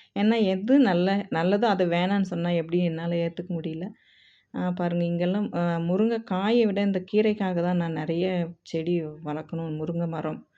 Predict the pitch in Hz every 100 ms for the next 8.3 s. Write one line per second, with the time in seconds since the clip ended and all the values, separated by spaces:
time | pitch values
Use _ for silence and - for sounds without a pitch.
0 | _ - _ - 175 185 180 180 - 170
1 | 185 185 190 185 180 180 214 - 220 240
2 | 233 226 220 196 196 208 185 185 190 190
3 | 180 180 180 180 175 175 175 180 165 165
4 | 175 175 170 170 180 190 185 185 220 208
5 | 185 185 190 180 175 190 185 175 160 151
6 | 165 165 - 160 170 165 180 175 165 165
7 | 165 160 160 165 175 165 160 156 156 -
8 | - 175